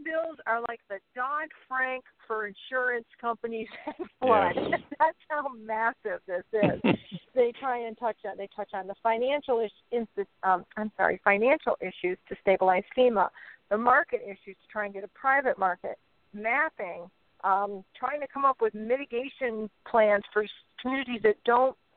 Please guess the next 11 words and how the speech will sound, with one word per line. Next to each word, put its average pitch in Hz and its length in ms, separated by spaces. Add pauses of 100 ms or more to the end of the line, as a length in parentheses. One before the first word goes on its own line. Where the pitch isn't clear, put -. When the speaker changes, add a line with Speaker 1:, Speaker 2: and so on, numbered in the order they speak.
Speaker 1:
you 240 120
know, 220 100 (120)
do 269 260
well 226 340
at - 100
managing 214 420
their 202 200
flood 190 240
problems 196 440
and 190 120
continually 202 600